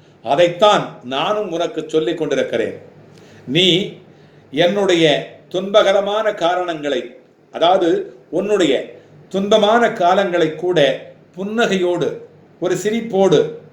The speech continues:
தளராத நம்பிக்கையோடு எதிர்கொண்டு பார்.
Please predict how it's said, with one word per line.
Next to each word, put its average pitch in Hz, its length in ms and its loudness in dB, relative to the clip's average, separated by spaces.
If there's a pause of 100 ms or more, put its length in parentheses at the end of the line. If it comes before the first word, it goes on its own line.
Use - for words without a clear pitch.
(680)
தளராத 202 560 4
நம்பிக்கையோடு 160 960 -2 (340)
எதிர்கொண்டு 175 560 2
பார். 143 420 2